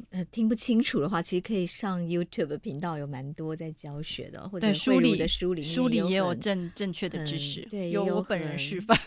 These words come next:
Speaker 1: 也有很，<laughs> 对，瑜伽老师示范很标准的动作哦，大家可以跟着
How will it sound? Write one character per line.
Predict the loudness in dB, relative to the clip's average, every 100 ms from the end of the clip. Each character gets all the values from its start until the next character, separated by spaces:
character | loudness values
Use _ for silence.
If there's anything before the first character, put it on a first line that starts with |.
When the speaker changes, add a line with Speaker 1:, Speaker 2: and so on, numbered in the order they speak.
| 0
Speaker 1:
也 |
有 | 2 2
很， |
<laughs> |
对， | 2 0 -6 -2 -2 2 2 2
瑜 |
伽 | 2 4 4
老 | 4 2
师 | 0 -4 -4
示 | -4 -4
范 | -4 -2
很 | -2 -4 -4
标 | -4 -2
准 | -4 -8
的 | -10
动 | -12 -12 -12
作 | -10 -10 -8
哦， | -10 -12
大 | -10
家 | -10
可 | -8
以 | -10
跟 | -8 -10
着 | -8